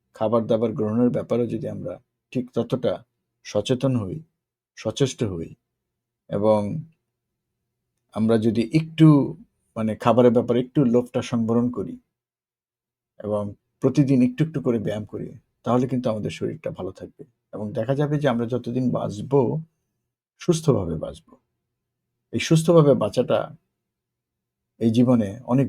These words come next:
বড় একটা ব্যাপার। যারা অসুস্থ হয়ে পড়ে আছেন, তারা সেটা বুঝতে পারছেন, উপলব্ধি করছেন। তাদেরকে দেখেও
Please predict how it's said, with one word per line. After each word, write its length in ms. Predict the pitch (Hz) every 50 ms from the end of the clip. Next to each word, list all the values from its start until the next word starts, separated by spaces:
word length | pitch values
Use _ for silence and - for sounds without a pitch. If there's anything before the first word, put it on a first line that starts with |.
| 92 - -
বড় 180 | 107 117 123 127 123 98
একটা 140 | - - - 80
ব্যাপার। 260 | 73 78 _ - - - _ _ _ _ _ _ _ _ _ _ _ _ _ _ _ _ _ _ _ _ _ -
যারা 160 | 110 104 104 107 110
অসুস্থ 240 | - - 120 - - -
হয়ে 120 | 127 113 - -
পড়ে 160 | 107 107 110 113 113
আছেন, 200 | - - 151 160 160 - - - _ _ _ _ _ _ _ _ _ _ _ _ _ _ _ _
তারা 180 | - 95 95 110 110 -
সেটা 180 | - 120 - 98 98 -
বুঝতে 200 | - - - - - -
পারছেন, 280 | 85 80 - - - 90 92
উপলব্ধি 360 | 95 107 107 101 90 78 101 - -
করছেন। 280 | 78 78 - - - _ _ _ _ _ _ _ _ _
তাদেরকে 300 | 98 98 104 127 117 123 113 -
দেখেও 220 | 117 104 - -